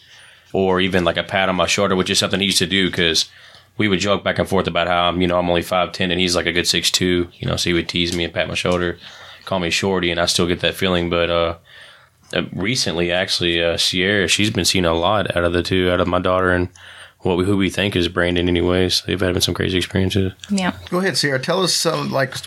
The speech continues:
Speaker 3: uh, some of the things that your daughter does that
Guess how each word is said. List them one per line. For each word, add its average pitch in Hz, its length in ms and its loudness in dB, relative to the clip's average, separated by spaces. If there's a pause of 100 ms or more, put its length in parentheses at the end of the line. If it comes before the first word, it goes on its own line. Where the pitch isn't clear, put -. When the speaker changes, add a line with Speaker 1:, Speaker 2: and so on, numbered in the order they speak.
(180)
Speaker 3:
uh, 120 180 2
some 139 240 2
of 131 60 2
the 131 80 -6
things 127 260 2
that 117 140 0
your 107 100 0
daughter 113 320 0
does 110 420 0
that 110 300 0